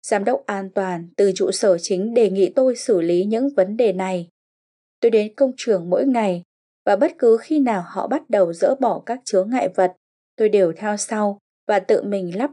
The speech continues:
đặt lại chúng. Tình hình dần được cải thiện. Mỗi lần họp, người quản lý chỉ trích hàng loạt nhưng sau đó khen ngợi tôi. Người quản lý này tính khí khá lập dị. Ban đầu anh ấy rất hoài nghi về tôi.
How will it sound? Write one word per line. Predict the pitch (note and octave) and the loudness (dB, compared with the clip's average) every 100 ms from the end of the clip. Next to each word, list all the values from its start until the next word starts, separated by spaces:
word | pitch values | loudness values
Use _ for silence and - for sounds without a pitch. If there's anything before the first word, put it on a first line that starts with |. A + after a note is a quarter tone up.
| - | -2
đặt | G3 - | -4 -4
lại | F3+ - F#3 | -4 -4 -2
chúng. | F#3+ F3+ C4 - _ _ _ _ _ _ _ | -2 -2 -4 -8 _ _ _ _ _ _ _
Tình | G3+ F#3 | -2 0
hình | F#3+ F#3 E3+ | 0 0 0
dần | F#3+ F3+ E3+ | -2 -2 2
được | F3+ E3 - | 0 0 -6
cải | F#3 E3+ | -8 -6
thiện. | G3 F#3+ - _ _ _ _ _ _ _ _ - | 0 0 -2 _ _ _ _ _ _ _ _ 0
Mỗi | A#3 | 2
lần | D4+ A3 | 2 0
họp, | - F#3 F3 _ _ _ _ | -2 -4 -4 _ _ _ _
người | G#3+ F#3+ | 2 2
quản | - G3+ F3 | 2 0 0
lý | F#3 G3 | 0 0
chỉ | B3+ G3 | -2 0
trích | E4 F4+ | -2 -2
hàng | A#3+ F#3+ | -6 -2
loạt | F3 F#3 E3+ _ _ | 2 2 -2 _ _
nhưng | G#3+ G3+ | -8 -8
sau | - G#3 F#3 | -8 -6 -4
đó | F3+ E3+ F#3+ | -2 -2 -4
khen | - A3+ F#3+ | -4 -4 -2
ngợi | F#3 F#3 - | 0 0 0
tôi. | G#3 G#3 G3+ - _ _ _ _ _ _ - | 0 0 -2 -8 _ _ _ _ _ _ -2
Người | G3 | 0
quản | F3+ F#3 F3 | 2 0 0
lý | E3+ F#3 | 0 0
này | A3+ G#3+ F#3 F3 _ | 0 -2 -2 -4 _
tính | F3+ G3 | -4 -2
khí | - F#3 F3+ G#3 | -2 0 2 0
khá | - E3+ G#3 | -6 -2 0
lập | B3 | 0
dị. | - G3+ G3 - _ _ _ _ _ _ _ | 0 0 0 -4 _ _ _ _ _ _ _
Ban | A#3+ B3+ | -4 0
đầu | A#3 F3 | 4 2
anh | - A3+ | 2 -4
ấy | G#3+ F#3 G3+ | 0 0 0
rất | E4 | -2
hoài | E4 A3+ F3 | -2 -2 -2
nghi | F3 G3 G3+ | -2 -2 0
về | F#3+ E3+ | 0 0
tôi. | G3+ G#3 G3+ | 0 0 -2